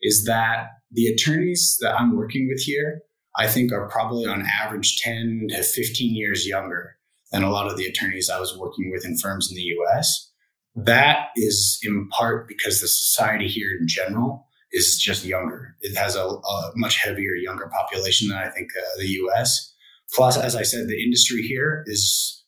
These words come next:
like, the legal industry isn't that big. It's still kind of new. So we have a lot of young attorneys, which I think helps, uh, with the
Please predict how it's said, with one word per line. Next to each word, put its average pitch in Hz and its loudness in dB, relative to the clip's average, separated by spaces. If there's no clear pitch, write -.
like, 92 0
the 104 2
legal 113 4
industry 101 2
isn't 107 -2
that 101 -2
big. 98 -2
It's - 2
still 101 -2
kind 107 0
of 90 -2
new. 95 -4
So 101 4
we 110 0
have 110 -2
a 101 -6
lot 104 -2
of 92 -6
young 113 0
attorneys, 127 -2
which 107 4
I 120 2
think 110 0
helps, - 0
uh, - -2
with 101 2
the 95 0